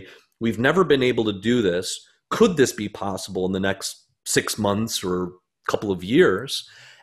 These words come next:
And which are the best, uh, vendors out there to make this a reality?" Uh, I think, it, again, it's a really exciting time to be able to have that level of partnership rather than a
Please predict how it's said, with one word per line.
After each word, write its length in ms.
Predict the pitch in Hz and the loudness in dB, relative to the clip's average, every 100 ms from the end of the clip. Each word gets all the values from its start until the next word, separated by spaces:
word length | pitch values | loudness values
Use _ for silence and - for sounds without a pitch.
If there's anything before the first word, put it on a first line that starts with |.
| - | 0
And 360 | 123 123 120 120 117 - _ _ _ | 2 4 2 0 -4 -10 _ _ _
which 420 | 131 117 147 202 190 | -10 2 4 6 4
are 100 | 165 | 4
the 180 | 131 101 117 | 0 0 2
best, 460 | 131 - - - - _ _ _ _ _ 110 | 2 0 -6 -8 -14 _ _ _ _ _ -6
uh, 320 | 101 95 76 - _ _ _ _ _ _ - | -4 -4 -10 -16 _ _ _ _ _ _ -16
vendors 680 | 107 131 180 226 139 92 92 - 101 | 0 2 4 4 4 2 0 -2 -2
out 200 | 92 - | 0 0
there 340 | 95 92 95 104 - | 0 2 0 -2 -2
to 60 | |
make 260 | 117 110 104 | 0 2 2
this 240 | 107 - | 0 -2
a 40 | 101 95 | -2 0
reality?" 560 | 92 98 101 95 - - - _ _ | 0 2 0 0 -4 -14 -20 _ _
Uh, 220 | 95 92 101 | -6 -4 -2
I 40 | 117 | 2
think, 120 | 160 | 2
it, 100 | 143 - | 0 0
again, 180 | 139 151 | 0 0
it's 140 | 98 107 | 0 -2
a 80 | 101 | 2
really 180 | 113 123 - | 2 2 0
exciting 380 | - 107 104 101 | 0 0 0 -4
time 280 | 131 139 110 | -2 -2 -2
to 80 | 95 | -4
be 60 | 95 | -2
able 120 | 98 98 | -2 -4
to 20 | 104 101 | -4 -2
have 160 | 98 92 - - - | -2 -6 -16 -12 0
that 140 | 120 123 | 0 4
level 200 | 117 104 92 | 2 4 2
of 140 | - | 0
partnership 960 | - - 233 190 98 82 - 85 87 - _ - - 110 | -2 4 4 4 -2 -4 -6 -8 -10 -16 _ -20 -20 0
rather 340 | 110 117 120 110 | 4 4 4 4
than 160 | 107 104 107 | 2 0 -2
a 20 | 113 | 0